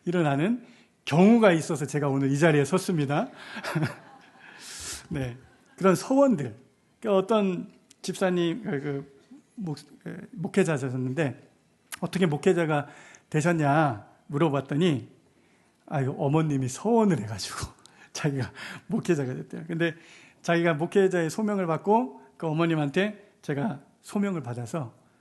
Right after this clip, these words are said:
하나님이 하겠습니다." 그러니까 "왜 네가 꼭 그 일을 하려고 하냐?" 어머니가 그러시더라는 거예요. 그래서 엄마가, <laughs> 엄마가 나를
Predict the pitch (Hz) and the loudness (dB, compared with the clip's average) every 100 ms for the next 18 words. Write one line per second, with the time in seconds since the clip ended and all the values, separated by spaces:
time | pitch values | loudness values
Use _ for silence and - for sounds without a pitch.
0 | _ _ _ - 175 170 165 147 131 127 | _ _ _ -20 -18 -10 -4 -2 -4 -4
1 | 170 - 143 131 127 123 151 127 - _ | -8 -6 -4 -2 -4 -4 -8 -12 -20 _
2 | _ 135 160 175 131 147 139 123 - - | _ -2 0 2 -2 -2 -4 -6 -10 -12
3 | - - 151 139 120 240 208 185 165 180 | -8 -4 -2 -2 -6 -4 -4 -4 -4 0
4 | 156 123 139 120 101 _ _ _ _ _ | 0 0 -4 -6 -10 _ _ _ _ _
5 | _ - 151 160 135 123 107 - _ _ | _ -2 2 2 2 -4 -8 -14 _ _
6 | _ - 160 160 123 123 120 147 160 165 | _ -4 0 0 0 -6 -6 -6 -8 -10
7 | - _ _ _ _ _ _ - 202 202 | -18 _ _ _ _ _ _ -4 0 6
8 | 175 254 330 330 311 285 269 277 170 - | 8 8 12 10 10 6 6 6 4 2
9 | 190 - 180 208 - - - - - - | -2 0 -4 -4 -12 -20 -20 -20 -20 -18
10 | - - - 196 277 277 294 240 - 247 | -18 -14 2 4 4 4 6 6 4 4
11 | 175 170 - 220 - 214 | 4 0 -2 -2 0 -2